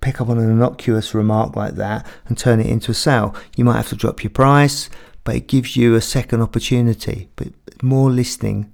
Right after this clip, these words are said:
than talking. So bear that in mind.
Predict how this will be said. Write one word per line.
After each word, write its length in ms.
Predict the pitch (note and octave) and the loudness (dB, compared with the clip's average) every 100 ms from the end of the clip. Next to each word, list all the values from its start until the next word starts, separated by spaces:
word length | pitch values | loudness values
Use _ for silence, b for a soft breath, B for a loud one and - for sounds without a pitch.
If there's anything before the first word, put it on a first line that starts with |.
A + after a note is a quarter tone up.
| - | -8
than 160 | G#2 | -6
talking. 600 | G2 - A2+ G#2+ - - - _ b b b b b - | -4 0 0 -2 -6 -10 -12 _ b b b b b -18
So 460 | - G2 G2 G2 - - - - | -8 -4 -4 -4 -8 -16 -20 0
bear 160 | C3 A#2 | 4 4
that 160 | A2+ | 4
in 100 | A#2 | 2
mind. 400 | A2+ G#2+ F#2+ F2+ | 0 -2 -4 -8